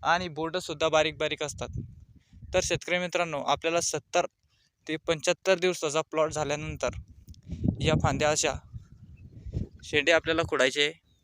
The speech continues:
असे शेंडे खुडायचे हे मुख्य फांदीचे.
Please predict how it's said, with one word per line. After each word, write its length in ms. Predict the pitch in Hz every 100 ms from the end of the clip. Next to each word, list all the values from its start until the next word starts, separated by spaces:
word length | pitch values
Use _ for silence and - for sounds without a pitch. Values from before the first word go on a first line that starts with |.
| _ - _ _ _ _ _ _ -
असे 260 | 143 156
शेंडे 280 | 151 139 143
खुडायचे 460 | 151 139 135 147 139
हे 140 | 139 _ _ _ _ _ _ _ _ _ _ _ _ _
मुख्य 300 | 151 165 - 170
फांदीचे. 420 | 151 139 127